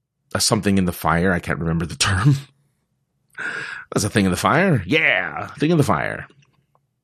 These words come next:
Uh, I'm still, you know, gaming, uh, which is great.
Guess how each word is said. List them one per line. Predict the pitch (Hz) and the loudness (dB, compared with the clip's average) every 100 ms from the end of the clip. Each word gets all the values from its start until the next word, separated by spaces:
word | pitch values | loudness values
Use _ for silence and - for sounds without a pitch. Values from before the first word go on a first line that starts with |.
| _ _ - - - _ - _ | _ _ -20 -20 -20 _ -20 _
Uh, | 90 90 85 71 73 - | 0 2 2 0 -2 -2
I'm | 107 | -2
still, | 95 - 117 113 107 - - - - - | -2 0 2 2 -2 -6 -14 -18 -18 -6
you | 107 | 0
know, | 92 87 90 92 - - - _ | 2 4 2 -2 -10 -18 -20 _
gaming, | - 95 90 90 104 117 98 _ _ - | 0 2 2 2 0 -4 -8 _ _ -6
uh, | 85 80 | 0 2
which | 85 82 | 2 2
is | 80 | -2
great. | - 80 71 - - | 0 0 2 -2 -6